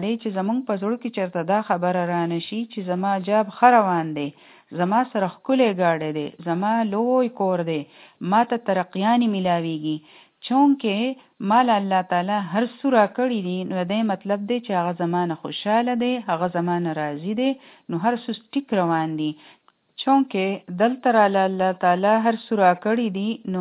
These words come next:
هلته به هم زما هر څه ښه وي. نه، دا ضروري نه ده. او چې کله په موږ څه مصیبت راشي، نو موږ وایو، «الله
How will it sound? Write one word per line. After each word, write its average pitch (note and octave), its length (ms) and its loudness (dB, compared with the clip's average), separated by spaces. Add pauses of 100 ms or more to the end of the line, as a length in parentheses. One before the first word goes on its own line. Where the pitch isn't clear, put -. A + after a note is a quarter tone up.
هلته A3+ 360 0
به F#3 60 2 (100)
هم A#3 100 0 (140)
زما F#3+ 300 2 (580)
هر A3+ 140 4
څه B3 220 -6 (180)
ښه G#3+ 240 2
وي. D3 140 -2 (380)
نه، E3+ 120 4 (280)
دا F3+ 100 4 (120)
ضروري D#3+ 420 -2
نه F#3 120 0
ده. A#2+ 80 0 (420)
او F#3 100 0
چې F#3+ 140 -4 (100)
کله C4+ 280 0
په G#3+ 160 2
موږ B3+ 200 2
څه - 60 -8 (100)
مصیبت F#3+ 560 -2
راشي، A#3+ 420 -2
نو G#3+ 140 0
موږ G3 180 -4
وایو، F#3 360 0 (640)
«الله G3+ 280 4